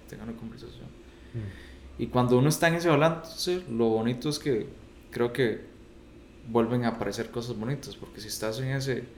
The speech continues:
Speaker 1: rush constante, eh, creo que las cosas no se dan. Y si
Speaker 2: Mm.
Speaker 1: estás tratando de, de... ¿cuál es la palabra? De presionar,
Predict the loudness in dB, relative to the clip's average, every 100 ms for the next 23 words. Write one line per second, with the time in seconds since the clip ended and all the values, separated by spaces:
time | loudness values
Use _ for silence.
0 | -20 -20 -20 -10 0 2 2 -2 -4 -4
1 | -2 -2 -2 -6 -10 -12 -20 -20 -20 -20
2 | -18 -14 -12 -12 -14 -6 -4 0 -2 0
3 | -2 -4 -6 -8 -4 -2 -2 -2 -4 -6
4 | -12 -18 -20 -20 -20 -14 -8 -4 -4 -4
5 | -6 -6 -4 0 0 0 -2 -6 -8 -12
6 | -18 -20 -20 -20 -20 -20 -20 -20 -20 -20
7 | -20 -20 -20 -20 -20 -20 -20 -20 -18 -12
8 | -6 -4 -2 -2 -6 -10 -18 -20 -20 -20
9 | -20 -20 -20 -20 -20 -20 -20 -20 -20 -20
10 | -20 -20 -20 -20 -8 -2 0 0 0 -2
11 | 0 0 0 -2 -2 -2 -2 -2 -4 0
12 | 0 0 -2